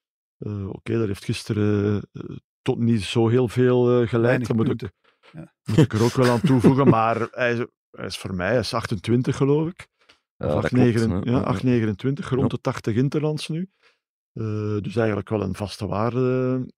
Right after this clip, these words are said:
Speaker 3: Ja.
Speaker 1: daar bij Mexico. En ook als ik hem zie spelen, want ik kende hem uiteraard niet, ehm, begrijp ik het, begrijp ik wel waarom Arteaga, eh, van
Speaker 3: Ja,
Speaker 1: Genk
Speaker 3: van Genk. Ja,
Speaker 2: Moet
Speaker 3: ja.
Speaker 2: passen, ja, ja.
Speaker 1: ja, moet passen. Zonder dat ik... Allee,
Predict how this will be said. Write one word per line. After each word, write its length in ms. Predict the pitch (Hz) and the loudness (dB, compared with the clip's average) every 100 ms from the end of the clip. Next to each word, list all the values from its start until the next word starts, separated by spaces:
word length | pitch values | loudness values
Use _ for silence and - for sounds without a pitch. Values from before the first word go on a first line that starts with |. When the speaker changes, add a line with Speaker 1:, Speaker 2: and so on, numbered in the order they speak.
| _ | _
Speaker 3:
Ja. 180 | 87 95 | 0 0
Speaker 1:
daar 320 | 117 123 123 | 2 0 0
bij 280 | 120 123 120 | 2 2 2
Mexico. 560 | 120 - 123 135 131 | 2 0 -4 0 0
En 240 | - 135 131 | 2 2 4
ook 200 | 147 165 | 4 2
als 100 | 127 | 2
ik 100 | 143 | 2
hem 140 | 131 | 2
zie 100 | 113 | 0
spelen, 320 | - - 123 143 | -2 0 2 4
want 120 | 110 | 2
ik 100 | 104 | -2
kende 200 | 104 104 | -2 0
hem 140 | 110 107 | 0 0
uiteraard 420 | 104 107 107 - | 0 0 -2 0
niet, 260 | 117 123 - _ _ _ _ _ _ | -2 -4 -12 _ _ _ _ _ _
ehm, 960 | - 107 107 104 104 107 104 107 57 50 - _ _ | -4 -2 0 0 -2 -2 -2 -2 -4 -8 -18 _ _
begrijp 520 | 123 113 101 120 131 | -6 -4 0 2 2
ik 80 | 139 | -2
het, 120 | - - _ | -4 -6 _
begrijp 560 | 110 95 110 117 117 | -6 -4 0 0 -2
ik 120 | 101 | -2
wel 220 | 101 123 120 | 0 2 2
waarom 440 | 110 110 107 104 - _ _ | 2 2 0 -2 -8 _ _
Arteaga, 760 | - 110 - 107 104 117 113 127 - _ _ _ | -8 -6 -2 0 2 0 -2 -8 -14 _ _ _
eh, 140 | - 107 | -4 -2
van 120 | 82 | 0
Speaker 3:
Ja, 100 | 82 | 0
Speaker 1:
Genk 140 | 92 113 | 2 0
Speaker 3:
van 100 | 73 | 2
Genk. 240 | 82 78 - - | 0 0 -4 -8
Ja, 200 | 82 85 | -2 2
Speaker 2:
Moet 100 | 85 | 2
Speaker 3:
ja. 60 | |
Speaker 2:
passen, 320 | 80 110 - 107 | 2 -2 -2 -6
ja, 120 | 107 | -6
ja. 180 | - - | -8 -6
Speaker 1:
ja, 240 | 110 110 | -4 -2
moet 280 | 87 107 123 | -2 -2 -2
passen. 420 | - 113 - 82 - | -4 -4 -6 -12 -2
Zonder 260 | 120 113 | 2 2
dat 100 | 110 | 0
ik... 320 | 104 - 113 - | -2 -8 -12 -8
Allee, 280 | 104 95 | -4 -4